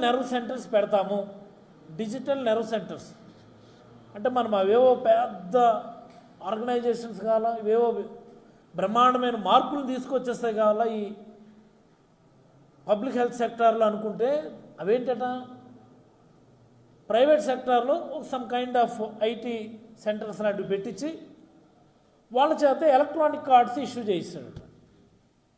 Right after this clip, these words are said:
ఎలక్ట్రానిక్ కార్డ్స్ మనం ఇచ్చాం కదా already, ఎలక్ట్రానిక్ హెల్త్ కార్డ్స్ అందరికీ.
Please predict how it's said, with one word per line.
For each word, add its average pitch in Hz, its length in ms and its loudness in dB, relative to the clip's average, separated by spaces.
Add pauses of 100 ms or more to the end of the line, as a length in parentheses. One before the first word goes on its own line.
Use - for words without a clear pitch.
(120)
ఎలక్ట్రానిక్ 214 460 -4
కార్డ్స్ 165 260 -4
మనం 170 180 -10
ఇచ్చాం 269 260 -6
కదా 285 200 -2
already, 277 260 -6
ఎలక్ట్రానిక్ 254 460 -8
హెల్త్ 240 220 -8
కార్డ్స్ 254 300 -6
అందరికీ. 262 300 -10